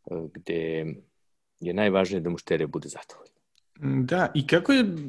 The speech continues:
Speaker 2: izgledalo, ono, obrazovanje,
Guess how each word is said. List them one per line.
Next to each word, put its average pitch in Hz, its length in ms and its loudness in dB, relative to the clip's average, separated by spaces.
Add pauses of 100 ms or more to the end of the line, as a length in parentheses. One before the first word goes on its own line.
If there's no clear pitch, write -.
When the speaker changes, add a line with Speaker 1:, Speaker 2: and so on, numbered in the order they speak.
(240)
Speaker 2:
izgledalo, 139 960 12 (220)
ono, 107 400 -6
obrazovanje, 117 880 4